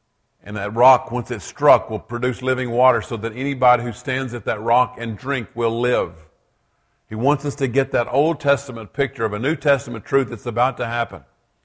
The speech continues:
that Jesus is that rock. Once crucified, he'll pour out living water, and anybody who drinks that living water will live, and not only a little while, but live eternally. That was Jesus' promise to, to the woman at the well.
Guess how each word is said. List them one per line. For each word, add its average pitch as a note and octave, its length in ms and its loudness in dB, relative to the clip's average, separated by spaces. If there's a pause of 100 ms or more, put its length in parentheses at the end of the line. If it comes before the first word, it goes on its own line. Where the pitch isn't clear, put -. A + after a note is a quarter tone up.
(160)
that A2 160 -8
Jesus A#2 560 -4
is B2 220 -2
that A#2+ 140 0
rock. A2 380 2
Once C3 300 -2
crucified, A#2+ 720 0 (420)
he'll C3 320 0
pour C3 200 2
out B2 200 0
living A#2+ 280 -2
water, A2+ 300 4
and A2 260 -8
anybody C#3+ 560 2
who B2 160 -2
drinks B2+ 340 -6
that A2+ 160 -4
living A2+ 260 -4
water A2 360 2 (200)
will A#2 200 0
live, B2+ 280 4
and G#2+ 160 -4
not B2+ 240 2
only C#3 440 -2
a - 100 -14
little C3+ 320 0
while, A2 240 4
but A2+ 140 -4
live A#2 160 -2
eternally. G#2+ 480 -6 (180)
That A#2+ 180 0
was A2+ 140 -4
Jesus' G#2 480 -10
promise A2+ 400 -2
to, G#2 140 -8
to G#2+ 160 -12
the G#2 80 -4
woman G#2+ 260 -6
at G2 80 -12
the G#2+ 80 -6
well. G#2 360 -2